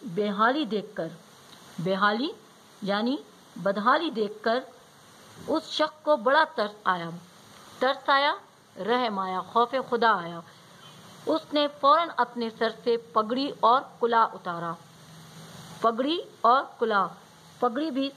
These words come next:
सर पर बांधने का कपड़ा होता है जो सर पे बांधा जाता है, ये देखें,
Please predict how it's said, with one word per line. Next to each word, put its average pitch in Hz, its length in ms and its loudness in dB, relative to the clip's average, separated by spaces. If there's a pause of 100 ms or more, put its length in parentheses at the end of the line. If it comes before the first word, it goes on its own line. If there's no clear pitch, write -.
सर 240 140 0
पर 240 240 0
बांधने 208 360 0
का 208 160 -2
कपड़ा 202 340 -2
होता 165 320 -2
है 170 280 -6 (640)
जो 190 120 -4
सर 233 200 0
पे 277 280 -4 (100)
बांधा 196 320 2
जाता 175 280 -8
है, 170 100 -6
ये 175 60 -4
देखें, 196 280 -4